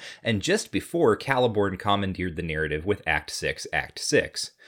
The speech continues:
John greets everyone and then heads off to Jade's battleship where he recovers the Ring of Life before Gamzee can steal it. John next travels back to Act five, Act one on Alternia before the trolls entered their game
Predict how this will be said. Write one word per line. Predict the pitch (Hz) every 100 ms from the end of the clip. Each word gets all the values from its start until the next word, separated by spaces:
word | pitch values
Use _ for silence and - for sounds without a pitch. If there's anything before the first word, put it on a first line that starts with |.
| - - - 92
John | 117 151 190
greets | 131 139 143
everyone | 98 90 87 78 78 85
and | 101
then | 95
heads | 87 127 127
off | 104 98 -
to | 101
Jade's | 87 80 -
battleship | 123 135 135 143 127
where | 101
he | 90 95
recovers | 85 - 175 160 139
the | -
Ring | 82 95 90
of | 76
Life | 95 101 113 -
before | 87 - 131 104
Gamzee | 87 85 85 76
can | 76
steal | 73 - 92 78
it. | 73 - _ - - - 85
John | 101 101 95
next | 110 202 -
travels | - 113 98 95
back | - 87 104 -
to | - 87 -
Act | 90 -
five, | - 90 92 -
Act | 87 - -
one | 104 95 85
on | 95 98
Alternia | 82 87 - 190 202 92 78 80
before | 98 - 170
the | 180
trolls | - - 90 87 -
entered | 170 185 85 73
their | 78 76
game | 78 76 80